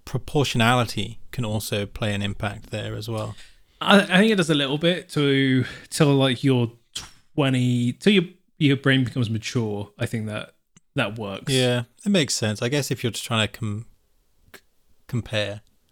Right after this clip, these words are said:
Speaker 2: Yeah.
Speaker 1: Yeah.
Speaker 2: And the
Speaker 1: Cool.
Speaker 2: final bit,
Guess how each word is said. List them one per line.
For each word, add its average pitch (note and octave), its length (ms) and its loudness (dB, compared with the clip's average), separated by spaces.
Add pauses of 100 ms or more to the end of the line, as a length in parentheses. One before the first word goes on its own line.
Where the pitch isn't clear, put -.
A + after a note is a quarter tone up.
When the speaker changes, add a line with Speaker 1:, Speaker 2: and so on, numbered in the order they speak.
(240)
Speaker 2:
Yeah. G#2 300 -8 (640)
Speaker 1:
Yeah. A2+ 340 -2 (2750)
Speaker 2:
And A2+ 100 2
the G#2 40 2
Speaker 1:
Cool. - 20 -2
Speaker 2:
final D3+ 200 8
bit, - 120 -10